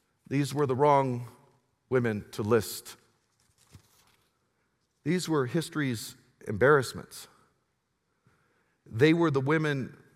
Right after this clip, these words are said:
who stayed in the parking lot. This is my favorite part of Scripture because of the message that Matthew is trying to send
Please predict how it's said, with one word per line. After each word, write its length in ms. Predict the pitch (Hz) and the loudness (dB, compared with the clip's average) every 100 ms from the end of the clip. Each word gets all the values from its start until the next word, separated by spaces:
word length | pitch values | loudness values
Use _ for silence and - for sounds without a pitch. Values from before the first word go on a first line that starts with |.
| _ | _
who 120 | - 127 | -6 -4
stayed 280 | 165 147 | 0 0
in 60 | 120 | 0
the 60 | 104 | 0
parking 420 | 143 120 107 82 | 0 0 -4 -10
lot. 300 | 67 - - _ _ _ _ _ _ _ _ _ _ _ _ _ _ _ _ _ _ _ | -12 -16 -20 _ _ _ _ _ _ _ _ _ _ _ _ _ _ _ _ _ _ _
This 100 | 120 | -8
is 80 | 110 | -2
my 160 | 117 113 | 0 2
favorite 520 | 160 151 120 101 - | 2 2 2 0 2
part 180 | 127 110 | 2 2
of 80 | |
Scripture 380 | - 170 165 - | -2 -2 -2 -4
because 360 | 110 107 127 110 | -8 -4 -4 -2
of 80 | 110 | -4
the 60 | |
message 540 | 110 139 151 123 90 - | 0 0 0 -4 -6 -6
that 120 | 104 | -6
Matthew 480 | 113 131 139 107 101 | -2 -2 -2 -4 -8
is 120 | - | -10
trying 320 | - 131 127 | -8 -6 -6
to 80 | 101 | -6
send 480 | - 127 110 98 | -6 -6 -6 -8